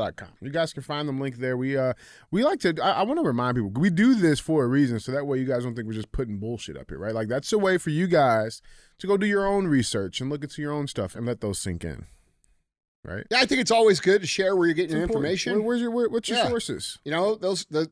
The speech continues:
Speaker 2: the internet loves to say, "Source!"
Speaker 1: Right. Science!
Speaker 2: Where's, where, where can I see this? What's your source on this?
Speaker 1: Yeah. And we, and we, and we use everybody here.
Speaker 2: That's fine.
Speaker 1: We, there's
Speaker 2: Yeah.
Speaker 1: no discrimination
Speaker 2: Yeah, we,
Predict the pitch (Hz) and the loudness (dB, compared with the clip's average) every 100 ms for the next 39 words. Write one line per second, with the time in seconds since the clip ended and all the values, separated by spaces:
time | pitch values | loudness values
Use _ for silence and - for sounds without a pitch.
0 | _ 147 202 208 190 170 180 139 - 160 | _ 0 2 2 2 2 0 0 -2 -2
1 | 135 - 339 320 302 - - 113 120 131 | -2 0 2 4 4 2 -2 -4 -2 -2
2 | - _ _ - 185 240 247 170 - - | -6 _ _ -4 4 6 8 6 4 0
3 | - _ _ - _ - 302 294 254 - | -2 _ _ -20 _ 0 4 4 2 -4
4 | - - 262 285 - _ _ - 269 277 | -12 0 2 2 0 _ _ 2 4 6
5 | 302 269 - 311 294 294 - - - - | 6 4 6 4 6 4 4 0 -8 -20
6 | - _ - - 254 240 - 302 262 277 | -20 _ -8 -2 0 0 2 2 4 4
7 | 269 294 269 - - 120 120 107 _ - | 6 4 4 0 -4 -6 -6 -8 _ -6
8 | 123 156 160 170 156 139 156 208 220 175 | 0 2 4 2 0 -2 0 0 -2 -2
9 | 202 95 82 - 87 - - 170 - 110 | -4 -6 -4 -6 -6 -8 -8 -10 -10 -6
10 | 113 123 151 139 - 147 123 127 - 165 | -4 -2 -2 -4 -4 -4 -4 -4 -4 -6
11 | 120 110 127 | -4 -4 -4